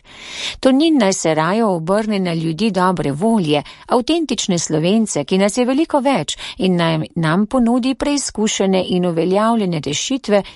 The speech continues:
ki jih je v širšem svetu uveljavila krščanska demokracija. Zakaj se ne bi temu uveljavljenemu modelu narodnega napredka v večjem številu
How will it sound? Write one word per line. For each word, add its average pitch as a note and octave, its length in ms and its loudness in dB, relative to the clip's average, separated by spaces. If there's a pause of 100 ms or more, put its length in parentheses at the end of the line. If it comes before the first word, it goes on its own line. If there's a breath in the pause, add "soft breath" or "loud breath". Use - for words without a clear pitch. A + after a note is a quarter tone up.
(100)
ki D#3 180 0
jih - 100 -4
je - 60 -2
v C3+ 160 -2
širšem C4+ 400 -2
svetu A3 560 0
uveljavila E3+ 600 0
krščanska - 640 -2
demokracija. D#3+ 800 0 (960 loud breath)
Zakaj D4+ 320 2
se - 180 0
ne F3 160 4
bi D#3 120 2
temu F3 300 0 (100)
uveljavljenemu E3+ 920 0
modelu F#3 560 0
narodnega E3+ 680 0
napredka G3+ 560 0
v F3+ 140 0
večjem A#3+ 340 0
številu A#3+ 480 0